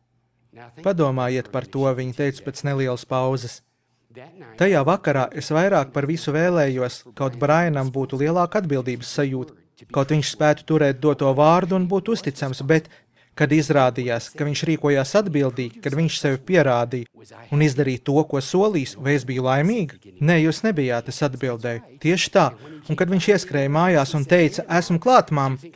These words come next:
kā jums šķiet, vai es usitu viņam uz pleca un teicu, 'Malacis'?" "Nē, jūs iespējams teicāt, 'Bet tev nevajadzēja kaucināt riepas vai kaut ko tam līdzīgu.'" "Tieši tā. Patiesībā es teicu, 'Tu speciāli ieradies pēdējā brīdī, vai ne?'"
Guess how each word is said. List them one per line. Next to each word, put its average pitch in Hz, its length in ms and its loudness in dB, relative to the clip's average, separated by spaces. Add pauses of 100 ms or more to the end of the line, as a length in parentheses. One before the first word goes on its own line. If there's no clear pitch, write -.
kā 151 200 4
jums 131 160 -4
šķiet, - 400 -4
vai 135 140 -4
es 131 140 -4
usitu 156 360 -4
viņam 143 240 -2
uz 131 100 -8
pleca 151 380 2
un 123 100 -8
teicu, 139 320 0
'Malacis'?" 151 600 -6 (1500)
"Nē, 151 260 2
jūs 143 220 0
iespējams 156 460 0
teicāt, 151 500 0
'Bet 143 160 -2
tev 156 140 4
nevajadzēja 160 500 4
kaucināt 170 540 0
riepas 214 320 0
vai 147 100 0
kaut 143 160 -4
ko 160 80 -2
tam 196 220 0
līdzīgu.'" 131 400 -2 (360)
"Tieši 185 320 2
tā. 165 280 4 (480)
Patiesībā 180 580 2
es 156 100 0
teicu, 175 320 0
'Tu 175 80 -2
speciāli 147 680 4
ieradies 143 400 2
pēdējā 139 400 0
brīdī, 127 320 -4
vai 131 140 -4
ne?'" 170 180 0